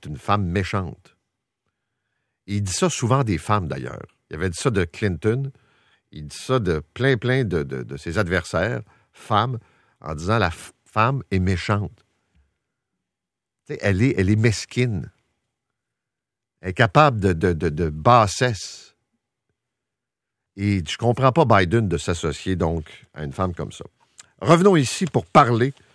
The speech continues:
de ce fameux monsieur Cox, Michel Cox,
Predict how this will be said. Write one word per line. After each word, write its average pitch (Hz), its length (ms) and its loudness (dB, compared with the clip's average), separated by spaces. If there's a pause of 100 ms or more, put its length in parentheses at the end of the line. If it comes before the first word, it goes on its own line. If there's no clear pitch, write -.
(1800)
de 87 200 -4
ce 110 160 0
fameux 143 320 6
monsieur 98 340 2
Cox, - 540 -4
Michel 101 500 0
Cox, - 640 -4